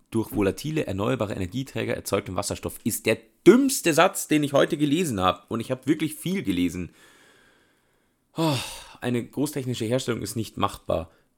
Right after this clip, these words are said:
Doch, von Wasserstoff ist eine Herstellung machbar, liebe A F D. Nein, nicht mehr liebe, ne, A F D. Hier, das ist machbar. Erst recht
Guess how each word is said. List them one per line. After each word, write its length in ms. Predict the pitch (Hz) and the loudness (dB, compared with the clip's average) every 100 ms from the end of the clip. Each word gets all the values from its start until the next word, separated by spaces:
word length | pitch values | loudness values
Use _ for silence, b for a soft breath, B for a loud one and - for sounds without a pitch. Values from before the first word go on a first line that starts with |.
| _ | _
Doch, 480 | 131 131 - - _ _ | 2 2 0 -18 _ _
von 220 | - 104 | -6 -2
Wasserstoff 500 | 101 113 120 107 - - | 0 -2 -6 -8 -8 0
ist 320 | 123 - - | 0 0 -2
eine 220 | 92 90 | -2 -2
Herstellung 680 | 85 87 92 - 90 87 - _ | -4 -4 -4 -2 -2 -2 -6 _
machbar, 640 | 87 87 - - 87 85 - | -4 -4 -4 -8 -8 -8 -8
liebe 220 | 92 87 | -6 -4
A 140 | 92 85 | -2 -2
F 120 | - | -2
D. 280 | - 90 - | -4 -4 -4
Nein, 240 | 80 80 | -8 -8
nicht 180 | 82 - | -10 -10
mehr 100 | 78 | -8
liebe, 280 | 78 78 - | -6 -8 -6
ne, 120 | 98 - - - - - - - - | -8 -8 -14 -18 -20 -18 -18 -20 -2
A 160 | 92 92 | 2 2
F 100 | - | 2
D. 280 | 95 - b b b b _ | -2 -4 b b b b _
Hier, 260 | - 98 | -4 -4
das 280 | - - - | -2 -4 -2
ist 280 | - - - | -2 -2 -2
machbar. 580 | 87 - - 107 139 165 b b b b b b b b _ - | -2 -2 -2 0 0 -4 b b b b b b b b _ -4
Erst 180 | 104 | -2
recht 400 | - 131 - - | 0 0 -2 -18